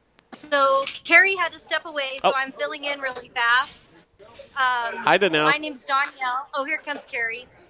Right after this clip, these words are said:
Speaker 1: Um, anyway, um, I'm with the Greater Pueblo Chamber and the Pueblo Chili Growers Association, so we helped to sponsor the event. And Coors is a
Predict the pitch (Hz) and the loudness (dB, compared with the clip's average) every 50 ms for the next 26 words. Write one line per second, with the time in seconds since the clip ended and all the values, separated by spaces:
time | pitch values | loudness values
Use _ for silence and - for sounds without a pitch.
0 | _ - - - - _ 285 277 269 262 247 240 226 226 220 214 - _ _ - | _ -20 -20 -20 -14 _ -2 0 2 2 0 0 -2 -6 -10 -14 -20 _ _ -10
1 | 294 311 320 302 285 269 262 262 269 262 262 277 262 254 247 240 240 240 240 - | -8 -8 -4 -2 -2 -2 -2 -4 -6 -6 -6 -6 -6 -4 -4 -4 -6 -6 -8 -10
2 | 233 - _ - 269 277 294 311 302 - - - 269 381 571 - 302 294 294 311 | -16 -18 _ -6 -4 -4 -4 -6 -8 -8 -4 -2 -2 -2 -2 -4 -4 -6 -6 -6
3 | - - 311 302 285 302 302 285 311 320 339 339 339 320 - 311 294 302 302 - | -8 -6 -8 -6 -2 -2 -2 0 2 0 2 0 -2 -2 -2 -2 -4 -4 -8 -8
4 | - 359 381 370 302 294 277 262 254 254 247 - - 254 240 240 - 254 233 226 | -8 -8 -8 -6 0 0 0 0 0 -4 -8 -6 -4 -4 -4 -4 -2 0 2 2
5 | 240 - - 269 269 269 285 277 277 277 285 277 - - 269 - - - 262 254 | 2 0 -2 -4 -2 2 2 2 4 4 4 4 4 0 -6 -6 2 6 8 8
6 | 269 269 - 285 269 233 247 240 226 214 220 208 208 220 247 262 - - - - | 8 6 4 -4 -4 -2 -2 -4 -4 -2 -4 -6 -4 -6 -8 -10 -12 -20 -20 -20
7 | - _ - - - 269 269 269 262 - - - 320 330 339 330 311 285 285 247 | -20 _ -20 -4 2 4 4 4 2 0 -6 -4 0 2 2 2 2 -2 -8 -8
8 | 262 | -8